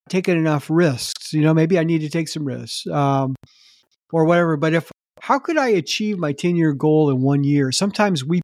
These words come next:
put, we put ourselves in boxes that we just need to push away. And, uh, the other question is, how could I achieve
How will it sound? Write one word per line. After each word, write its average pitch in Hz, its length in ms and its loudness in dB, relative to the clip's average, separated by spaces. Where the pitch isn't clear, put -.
put, 165 280 0
we 180 100 0
put 214 220 0
ourselves 147 600 -2
in 160 240 0
boxes 127 520 -2
that 135 100 0
we 139 140 0
just 139 240 -2
need 139 100 2
to 131 60 0
push 131 280 -8
away. 131 280 -4
And, 160 320 2
uh, 147 340 0
the 175 180 2
other 214 140 2
question 160 420 0
is, 143 160 -4
how 170 160 0
could 185 200 -2
I 151 140 4
achieve 147 560 0